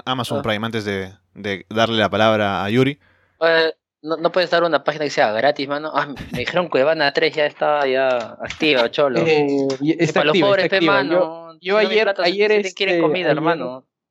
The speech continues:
Speaker 3: ayer la, ayer la, ayer usé, este, Cuevana tres porque uno de mis jefes me pidió, este, que por favor le consiga Parasite.
Speaker 2: Mm.
Speaker 3: <laughs> Así
Speaker 1: Ajá.
Speaker 3: que me metí a navegar, <laughs>
Speaker 2: Ajá.
Speaker 3: me metí a
Speaker 2: Hay que ver
Speaker 3: navegar,
Speaker 2: jefe, escucha su madre, ¿va?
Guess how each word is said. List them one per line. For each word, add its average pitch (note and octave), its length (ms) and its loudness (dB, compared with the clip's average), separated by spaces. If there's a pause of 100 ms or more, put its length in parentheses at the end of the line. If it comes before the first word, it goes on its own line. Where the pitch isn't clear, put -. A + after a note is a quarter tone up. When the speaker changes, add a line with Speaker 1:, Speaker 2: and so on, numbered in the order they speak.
(400)
Speaker 3:
ayer E3 280 0
la, E3+ 380 4
ayer D#3 260 2
la, F3 280 0
ayer D3+ 260 0
usé, E3 680 2
este, C3+ 220 -4
Cuevana D3 460 2
tres D3+ 200 2
porque A#2 840 -4 (400)
uno E3+ 160 2
de F3 80 4
mis C#3 160 0
jefes D#3+ 340 0
me C3+ 140 2
pidió, C#3 400 4
este, C3+ 300 2
que A#2+ 120 2
por A#2 120 0
favor C#3 260 2
le C#3+ 100 2
consiga B2+ 1000 0
Parasite. C#3+ 580 0 (880)
Speaker 2:
Mm. F3+ 180 -14 (120)
Speaker 3:
<laughs> F#3 300 -2
Así - 200 -2
Speaker 1:
Ajá. F3 80 0
Speaker 3:
que C#3+ 240 4
me D#3 160 2
metí D3+ 240 0
a D#3+ 80 4
navegar, D#3+ 500 2
<laughs> A3+ 180 0
Speaker 2:
Ajá. - 260 -10
Speaker 3:
me F#3 140 -8
metí E3+ 160 -12
a - 20 -6
Speaker 2:
Hay - 20 -6
que - 0 -
ver G3+ 40 -8
Speaker 3:
navegar, E3 520 0
Speaker 2:
jefe, E3+ 240 -2
escucha C3 260 -8
su C#3+ 140 -10
madre, B2 280 0
¿va? B2 260 -10